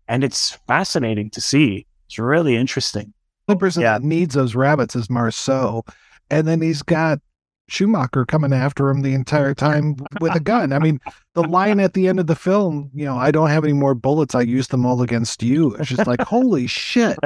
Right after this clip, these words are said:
Speaker 2: you know? I mean, the guy's running around with a gun in this, you know, Le Colonel, the colony, this, this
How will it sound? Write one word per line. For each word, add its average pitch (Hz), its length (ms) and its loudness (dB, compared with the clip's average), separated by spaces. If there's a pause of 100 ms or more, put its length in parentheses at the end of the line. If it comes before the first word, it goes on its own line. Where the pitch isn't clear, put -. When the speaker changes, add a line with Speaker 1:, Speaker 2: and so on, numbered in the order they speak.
Speaker 2:
you 131 100 -8
know? 147 340 -2
I - 360 -8
mean, 285 120 0
the 285 80 -2
guy's 269 260 0
running 208 380 0
around 214 340 2
with 175 140 -4
a 170 40 -4
gun 165 580 -2
in 160 260 -4
this, 147 180 0 (1200)
you 151 80 -2
know, 131 380 0
Le 147 120 0
Colonel, 147 840 0
the 139 160 -2 (120)
colony, 127 600 0
this, 123 220 -2
this 127 360 -4